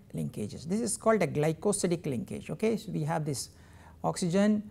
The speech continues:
so we have a polysaccharide here, I mean, sorry, monosaccharide here, another sugar here, another sugar, they are connected. So, obviously, uh, this is called the glycosidic linkage.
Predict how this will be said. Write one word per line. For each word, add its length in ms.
so 220
we 140
have 240
a 260
polysaccharide 640
here, 260
I 40
mean, 140
sorry, 180
monosaccharide 680
here, 320
another 300
sugar 280
here, 260
another 300
sugar, 480
they 120
are 80
connected. 720
So, 180
obviously, 640
uh, 220
this 160
is 140
called 300
the 220
glycosidic 920
linkage. 540